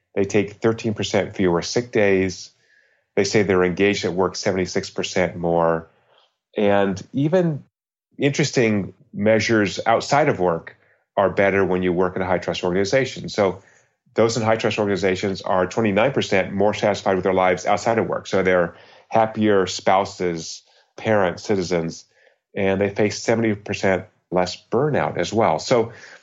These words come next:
something interesting is going on here, which we have worked to create really human-centric workplaces where people are empowered to control their work lives, to make decisions, to execute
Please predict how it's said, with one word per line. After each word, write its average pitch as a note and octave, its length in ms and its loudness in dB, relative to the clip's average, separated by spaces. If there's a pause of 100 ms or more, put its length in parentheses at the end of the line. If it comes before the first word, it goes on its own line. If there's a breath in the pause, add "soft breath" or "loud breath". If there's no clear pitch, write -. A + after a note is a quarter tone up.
(140 loud breath)
something G3+ 400 0
interesting D#3 340 0
is A#2+ 120 2
going A#2 240 2
on A2+ 300 2
here, F2+ 340 0
which F2+ 300 -4
we G2 100 2
have F2+ 440 0 (600 soft breath)
worked A#2 440 0
to A#2 140 0
create G2+ 540 0 (880)
really A#2+ 300 4
human-centric B2 720 0
workplaces G2+ 720 0
where G2 140 0
people A#2 480 0
are F#2 160 2
empowered G2+ 580 0
to F2+ 320 0
control G2+ 440 -2
their F#2 120 2
work F#2+ 300 -2
lives, F#2+ 300 2
to - 120 -8
make F#2+ 160 0
decisions, F#2+ 500 -2
to - 120 -2
execute G2 560 0